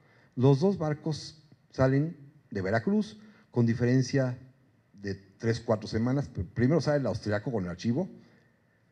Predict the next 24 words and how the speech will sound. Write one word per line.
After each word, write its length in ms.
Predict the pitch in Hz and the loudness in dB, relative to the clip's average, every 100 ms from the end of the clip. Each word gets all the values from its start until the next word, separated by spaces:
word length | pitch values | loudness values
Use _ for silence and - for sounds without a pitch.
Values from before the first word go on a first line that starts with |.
| _ _ - | _ _ -8
y 80 | |
segundo, 380 | 131 175 240 220 | -2 0 2 2
después 260 | 151 - 175 | 2 0 0
sale 240 | 170 156 | 0 0
el 80 | 147 | 0
mexicano 640 | 117 - - 117 117 123 | 4 4 2 -2 -4 -4
con 160 | 107 110 | -2 0
la 80 | 107 | -2
vajilla. 500 | 101 - 123 104 - - _ _ _ _ _ _ _ _ _ _ _ _ _ _ - | -4 -6 -6 -6 -10 -16 _ _ _ _ _ _ _ _ _ _ _ _ _ _ -2
En 140 | 147 | 4
los 140 | 151 143 | 4 6
reportes 720 | 147 143 208 247 247 220 - | 4 4 4 4 2 -4 -4
en 100 | 135 | -2
el 80 | 117 | -2
Archivo 400 | 110 - 180 185 | -4 -4 -2 -2
General 320 | 127 110 131 | -2 -2 0
de 80 | 127 | 0
la 140 | 110 | -2
Nación, 420 | 90 - 107 101 - | -4 -2 -2 -2 -4
en 80 | 98 | -4
el 140 | 101 | -2
Registro 420 | 92 - 120 127 | -2 -6 -8 -4
Náutico 440 | 104 107 110 107 95 | -2 -2 -2 -6 -6
Mexicano, 520 | 92 - - 101 120 | -6 -8 -8 -6 -6